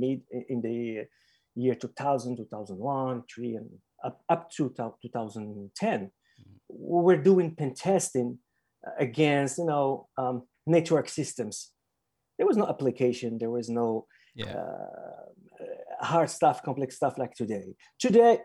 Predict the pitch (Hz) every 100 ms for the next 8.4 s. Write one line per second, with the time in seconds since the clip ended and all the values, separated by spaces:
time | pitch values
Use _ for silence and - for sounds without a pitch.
0 | _ - 220 185 202 160 - 151 123 127
1 | 135 123 160 143 117 104 76 95 104 151
2 | 180 160 - - 123 165 160 - 120 147
3 | 143 123 87 95 107 113 101 - - -
4 | - - - - 147 165 165 135 139 127
5 | 135 170 185 202 214 - 107 - _ _
6 | _ _ 127 135 143 104 - - - -
7 | 196 208 180 185 - 190 175 202 190 190
8 | 214 147 107 -